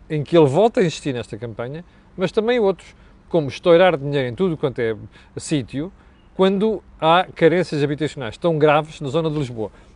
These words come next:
E essas carências, lamento muito, não se resolvem com pseudoprogramas chamados renda acessível ou renda inacessível, que, que mais parece renda inacessível. Bom, segundo ponto do período antes da ordem do dia,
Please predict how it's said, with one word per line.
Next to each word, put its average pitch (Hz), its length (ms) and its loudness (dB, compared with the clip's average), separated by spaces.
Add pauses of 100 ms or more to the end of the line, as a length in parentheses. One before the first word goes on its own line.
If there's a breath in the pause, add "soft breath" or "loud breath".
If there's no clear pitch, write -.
E 170 140 4
essas 190 240 2
carências, 160 640 0
lamento 151 440 0
muito, 156 320 -6
não 151 140 -4
se - 100 -6
resolvem 135 480 -2
com 147 300 -2 (440 soft breath)
pseudoprogramas 147 1000 0
chamados 131 500 -8
renda 139 280 -2
acessível 143 520 -4 (320 soft breath)
ou 147 140 2
renda 151 380 2
inacessível, 147 640 -6
que, 147 140 -8
que 139 120 -10
mais 147 260 -6
parece 160 380 -2
renda 156 220 0
inacessível. 135 540 -6 (680 soft breath)
Bom, 160 200 4 (1040)
segundo 190 460 0
ponto 123 460 -4 (200)
do 143 480 2 (160)
período 185 400 2
antes 131 200 -4
da 127 80 4
ordem 107 240 0
do 151 120 -2
dia, 113 320 -6